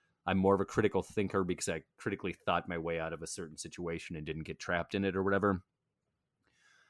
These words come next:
So there's some, there's some variety to it and a little bit of a versatility as well. I,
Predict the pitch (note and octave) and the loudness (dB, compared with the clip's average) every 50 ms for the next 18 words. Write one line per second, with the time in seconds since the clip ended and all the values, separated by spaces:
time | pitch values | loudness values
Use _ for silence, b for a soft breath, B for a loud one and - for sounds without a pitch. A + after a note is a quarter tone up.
0 | _ _ - - - D#3 E3+ E3+ - F#3+ E3 D#3 C#3+ C3 D3 D#3 D3 - F3 D#3+ | _ _ -6 -2 2 4 6 6 8 6 6 4 4 4 6 6 6 6 4 6
1 | B2+ D3 D3+ D3 C3 G#2+ F#2 E2+ - - F#2 E2 D#2+ - - F#2 F#2 F2+ F2+ F#2 | 10 12 12 12 12 12 8 6 4 2 2 2 2 0 0 0 2 2 4 4
2 | F2 E2 E2+ F2 E2 D2+ E2 D#2+ D#2+ D#2 - A#2 G#2 - - F2+ - G#2 F#2+ F2 | 2 2 2 0 0 0 0 0 0 4 6 6 6 6 4 2 2 2 2 2
3 | D#2+ C#2+ D2 D2 D2+ D#2 D#2+ C#2+ C#2 C2 C#2 C2+ B1+ C#2 C2 | 0 -2 -4 -6 -6 -6 -6 -6 -6 -6 -8 -8 -8 -8 -10